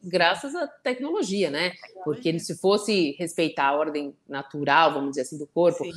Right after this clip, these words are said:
Speaker 1: pra o que nós fomos como seres humanos, né, projetados, isso não iria acontecer, porque essa fase já era, de fato, pra ela tá.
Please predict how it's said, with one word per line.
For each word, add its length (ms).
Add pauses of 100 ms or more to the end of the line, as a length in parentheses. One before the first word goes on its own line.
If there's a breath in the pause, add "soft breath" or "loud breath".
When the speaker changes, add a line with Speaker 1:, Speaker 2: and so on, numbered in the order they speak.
(160)
Speaker 1:
pra 140
o 80
que 100
nós 520
fomos 560 (240 soft breath)
como 240
seres 400
humanos, 560
né, 120
projetados, 1080
isso 180
não 120
iria 220
acontecer, 360
porque 140
essa 160
fase 280
já 100
era, 240
de 180
fato, 240
pra 100
ela 120
tá. 180